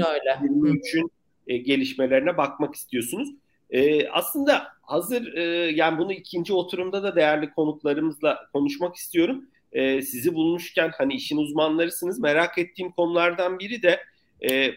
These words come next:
Speaker 2: pazar yerleri, e, farklı kategorilerde, farklı pazar yerleri, hani, spesifik isim vermem doğru olmaz. E, bazen de satıcılarla rekabet ettiği de olabiliyor.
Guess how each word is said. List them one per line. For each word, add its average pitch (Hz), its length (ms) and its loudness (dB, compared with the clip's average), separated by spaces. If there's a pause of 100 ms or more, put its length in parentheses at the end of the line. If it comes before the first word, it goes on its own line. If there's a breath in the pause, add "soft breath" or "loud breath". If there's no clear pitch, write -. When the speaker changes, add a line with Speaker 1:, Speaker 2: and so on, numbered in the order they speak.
(120)
Speaker 2:
pazar 240 400 4
yerleri, 180 720 2 (380)
e, 127 400 0 (300)
farklı 190 580 -2
kategorilerde, 135 840 0
farklı 123 380 -6
pazar 147 360 0
yerleri, 104 420 -4
hani, 117 160 -6
spesifik - 500 -12
isim 131 280 -6
vermem 143 400 0
doğru 151 240 0
olmaz. 175 300 0 (520)
E, 139 340 -2 (100)
bazen 247 460 4
de 247 80 0
satıcılarla 220 800 0
rekabet 185 520 4
ettiği 170 360 -2
de 156 60 4
olabiliyor. 98 640 0